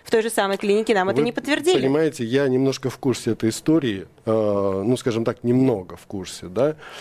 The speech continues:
Speaker 2: и поэтому, э, могу сказать следующее, что, э, посыл вообще, что виноват именно этот хирург, который первоначально, у которого случился инфаркт,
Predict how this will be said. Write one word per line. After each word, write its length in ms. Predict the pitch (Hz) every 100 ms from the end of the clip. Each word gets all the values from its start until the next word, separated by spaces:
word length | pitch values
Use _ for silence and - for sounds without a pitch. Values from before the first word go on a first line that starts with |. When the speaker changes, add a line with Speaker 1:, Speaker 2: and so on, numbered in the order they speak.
| -
Speaker 2:
и 100 | 117
поэтому, 680 | 117 120 139 147 139 139 135 131
э, 260 | 127 123
могу 260 | 120 123 151
сказать 280 | - 135 127
следующее, 500 | 135 127 107 - 107
что, 280 | - 131 - -
э, 220 | 120 120 113 _ _ _ _ _ _ _ _ _
посыл 560 | 135 139 - 175 214 180
вообще, 500 | 120 127 123 - 110
что 260 | 98 - 127
виноват 580 | 117 143 147 147 117 -
именно 360 | 135 131 131
этот 180 | 127 -
хирург, 340 | - 131 123
который 320 | 120 117 127 117
первоначально, 600 | 123 127 127 - 135 107
у 40 |
которого 280 | 107 117 113
случился 520 | - 120 127 107 -
инфаркт, 420 | 107 107 165 185